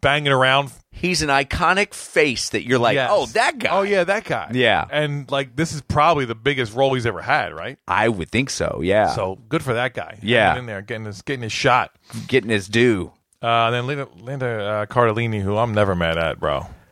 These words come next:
Speaker 2: Yeah, no, she's good.
Speaker 1: And then, well, she's just, you know, she's something about her. She's sexy, bro.
Speaker 2: <laughs> Wow, she's really pushing a button for you.
Speaker 1: Well, it's funny 'cause she's in, uh, she's also in Bloodline.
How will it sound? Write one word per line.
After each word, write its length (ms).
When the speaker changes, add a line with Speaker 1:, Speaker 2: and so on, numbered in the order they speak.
Speaker 2:
Yeah, 280
no, 120
she's 220
good. 300
Speaker 1:
And 160
then, 240
well, 180
she's 200
just, 260
you 120
know, 120
she's 160
something 260
about 220
her. 280
She's 200
sexy, 340
bro. 240
Speaker 2:
<laughs> 40
Wow, 280
she's 240
really 220
pushing 320
a 40
button 280
for 120
you. 140
Speaker 1:
Well, 280
it's 100
funny 140
'cause 160
she's 260
in, 240
uh, 300
she's 180
also 200
in 100
Bloodline. 560